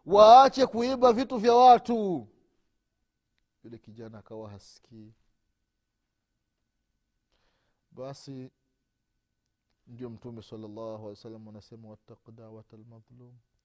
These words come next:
okopa dua ya mwenye kudhulumiwa, kwa sababu mwenye kudhulumiwa akiomba dua, ile dua moja kwa moja inapanda kwa Mwenyezi Mungu Subhanahu wa Ta'ala,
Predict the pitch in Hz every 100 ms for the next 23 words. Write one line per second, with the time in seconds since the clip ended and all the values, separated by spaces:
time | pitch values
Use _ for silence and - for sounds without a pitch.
0 | _ _ _ _ _ - 208 - 277 277
1 | 254 226 294 269 262 262 262 247 277 247
2 | 285 285 285 311 302 294 294 254 180 117
3 | - _ _ _ _ _ _ _ _ _
4 | _ _ _ _ _ _ _ _ _ _
5 | _ - - 117 120 127 123 120 110 117
6 | 107 113 113 117 120 113 110 _ _ _
7 | _ - 202 - 233 254 262 247 208 247
8 | 226 180 135 _ _ - 170 180 160 190
9 | 175 170 170 165 160 160 180 165 165 147
10 | - 165 160 151 143 143 139 139 139 143
11 | 143 135 143 131 127 143 131 127 135 135